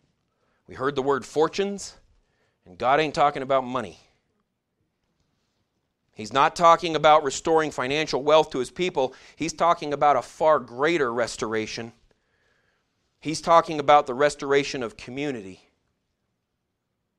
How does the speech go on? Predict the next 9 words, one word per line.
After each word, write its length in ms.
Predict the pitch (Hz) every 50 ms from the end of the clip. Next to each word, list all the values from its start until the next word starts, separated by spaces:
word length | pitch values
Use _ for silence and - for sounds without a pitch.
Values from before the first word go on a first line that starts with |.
| _ _
Look 160 | 120 139 147 190
again 340 | 170 151 165 170 165 151
at 160 | 139 127 120 123
how 260 | 147 147 143 143 - 143
Amos 320 | 143 151 156 147 135 -
describes 600 | - 123 - - - 156 147 147 147 135 131 117
what 300 | 107 120 147 151 143 127
those 220 | 139 135 131 -
fortunes 760 | - - - - 165 170 160 - - 151 123 120 120 117 -